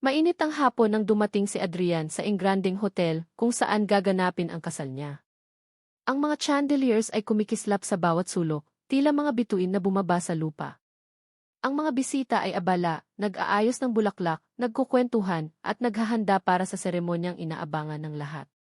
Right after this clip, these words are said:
Ngunit habang naglalakad si Adrian papunta sa hall,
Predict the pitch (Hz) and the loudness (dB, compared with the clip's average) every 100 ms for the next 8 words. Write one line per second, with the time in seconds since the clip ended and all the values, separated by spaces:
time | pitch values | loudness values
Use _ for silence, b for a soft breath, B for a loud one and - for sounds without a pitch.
0 | _ _ _ _ _ - 285 339 359 - | _ _ _ _ _ 0 2 4 2 2
1 | 285 247 254 233 233 214 220 202 - - | 2 2 0 2 4 4 2 0 -2 -6
2 | 170 180 175 170 180 - 175 170 170 160 | -2 0 0 0 -4 -4 -4 -4 -6 -8
3 | 170 147 | -8 -10